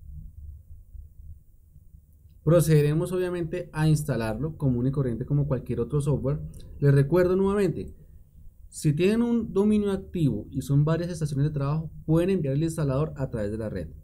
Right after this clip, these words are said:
¿Listo? Y les recalco nuevamente, y muy importante, el tema de las políticas también es muy importante acá. Si ustedes tienen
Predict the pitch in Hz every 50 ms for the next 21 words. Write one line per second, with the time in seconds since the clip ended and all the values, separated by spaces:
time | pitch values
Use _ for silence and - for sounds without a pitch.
0 | - - - - _ _ - _ - _ - 113 110 - - 165 180 185 156 -
1 | - - - - - - - - 139 135 139 131 135 - - - 143 139 135 135
2 | 135 135 139 151 147 147 147 156 156 160 165 165 165 160 160 165 175 180 175 156
3 | - - 131 120 120 127 135 147 165 175 175 175 170 160 151 151 156 143 143 143
4 | 170 180 175 160 - - 110 - - - - - - - - - - - _ -
5 | 143 135 127 - 151 147 147 151 156 151 160 156 156 - - 143 127 135 135 139
6 | - 127 - 139 135 139 139 127 120 113 110 113 117 127 135 147 147 147 143 143
7 | 135 139 139 120 110 - 110 110 107 - 117 - - 113 - - - - - -
8 | - - - - - - 170 170 156 147 - 170 175 185 185 185 - - 202 190
9 | 170 139 117 95 - -